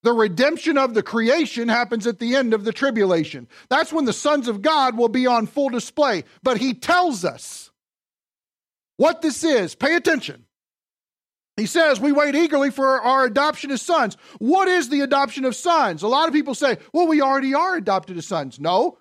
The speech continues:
if you go back up in Romans, it says we have the spirit of adoption. Yes,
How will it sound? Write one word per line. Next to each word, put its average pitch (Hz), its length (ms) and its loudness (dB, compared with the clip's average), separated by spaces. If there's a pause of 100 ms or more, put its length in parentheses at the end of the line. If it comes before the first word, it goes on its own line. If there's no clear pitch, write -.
if - 100 -20
you 180 80 -10
go 190 160 0
back 240 240 0
up 269 160 -2
in 240 120 -4
Romans, 269 340 0
it 226 120 -14
says 247 220 -2
we 240 120 -6
have 233 220 0
the 285 80 -8
spirit 349 580 0
of 196 160 -2
adoption. 175 580 -2
Yes, 175 580 -2